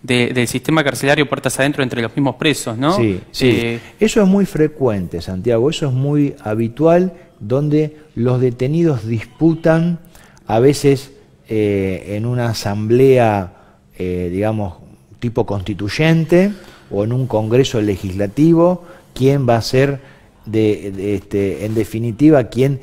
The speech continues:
Speaker 2: lidere la unidad carcelaria o quien lidere la, em, en este caso, el módulo o el pabellón.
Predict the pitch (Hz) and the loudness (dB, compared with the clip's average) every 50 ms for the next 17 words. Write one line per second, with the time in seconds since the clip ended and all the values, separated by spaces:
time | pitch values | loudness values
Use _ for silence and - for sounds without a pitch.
0 | - - - 101 110 120 127 123 139 151 156 156 151 143 135 135 139 143 127 110 | -10 -16 -10 -4 0 0 2 4 4 4 6 6 6 6 6 6 4 4 2 0
1 | 110 110 113 120 123 120 123 117 113 - - 127 123 127 123 123 120 120 117 110 | 0 0 0 -2 -2 0 0 0 -2 -2 -2 0 2 2 4 4 2 2 0 0
2 | 110 101 - - 120 120 120 117 113 110 110 117 120 120 135 143 143 143 135 139 | -2 -4 -4 -6 -4 -4 -4 -4 -4 -2 -2 0 0 2 4 4 6 6 6 4
3 | 135 143 139 - - - - - - - 92 101 110 110 113 120 123 120 - - | 4 2 2 -2 -8 -18 -20 -18 -8 -2 0 2 4 4 4 4 2 0 -2 -2
4 | 107 104 101 101 98 95 95 95 95 95 87 80 90 101 104 98 110 95 85 113 | -2 -2 0 -2 -2 -4 -4 -6 -8 -8 -8 -10 -8 -8 -8 -6 -6 -4 -4 -4
5 | 117 - 123 113 95 98 107 110 123 139 147 143 139 135 143 139 143 139 139 127 | -4 -2 -4 -4 -2 -2 -2 -2 0 2 2 2 4 4 4 4 4 4 4 2
6 | 110 104 101 - 101 98 98 95 - - 85 78 | 2 0 0 -2 -2 -2 -2 -4 -4 -6 -8 -8